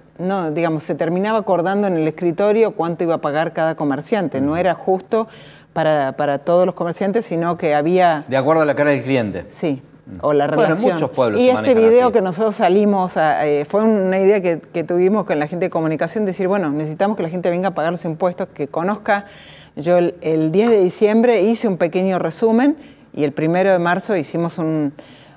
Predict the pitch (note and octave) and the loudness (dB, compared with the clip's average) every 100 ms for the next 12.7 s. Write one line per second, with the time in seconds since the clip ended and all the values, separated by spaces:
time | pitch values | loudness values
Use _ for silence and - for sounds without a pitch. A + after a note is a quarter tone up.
0 | - C3 B2 C#3 - - D3+ D3+ D3 D3+ | -10 -6 -4 -4 -8 -8 -4 -2 -2 -2
1 | - F3 A3 G#3+ - A#3 B3 - D#3 D3 | -4 -2 0 0 0 2 2 0 -4 -2
2 | C#3 D3+ E3 F3 D#3+ D#3 D#3 D3 D#3+ D#3 | -2 0 0 0 -2 -2 -4 -4 -4 -4
3 | G3+ G#3 E3 D3 D3 D#3+ F3+ E3+ D3 - | -4 -4 -4 -2 -2 0 0 0 -2 -4
4 | G3+ F3 D3 - F#3 D#3+ D#3 A#3 F#3+ D3+ | -2 -2 -4 -2 0 0 -2 0 0 0
5 | D#3 D3+ G#3 G#3+ F3+ A3+ - - - - | -2 -2 0 2 2 -2 -4 -12 -20 -20
6 | - - - E3+ D#3+ E3+ F3 G3 F3+ E3+ | -20 -10 -2 -2 0 0 4 4 2 0
7 | F#3+ E3+ F#3+ G3 F#3+ E3+ E3+ D#3 D3 F#3+ | -2 0 2 4 2 2 0 -2 -2 -4
8 | F3+ E3 D#3+ F3 D#3 - D#3+ D3+ C#3+ - | 0 0 2 0 -2 -4 -2 0 -2 -6
9 | - _ _ - _ - D#3 C#3+ D3+ F#3 | -20 _ _ -20 _ -6 -4 -4 -4 -2
10 | G3+ A#3 - D#3+ C#3+ D3 D#3 G#3+ A#3+ D3 | 0 0 -2 -6 -4 -4 0 2 2 0
11 | - G3 G3+ G3+ D3+ D#3 F3 F#3 F#3 D#3+ | 0 0 0 -2 -4 -2 0 2 0 -2
12 | D#3 D#3+ D3 D3 E3 G#3 D#3 | -4 -6 -6 -4 -2 -2 -4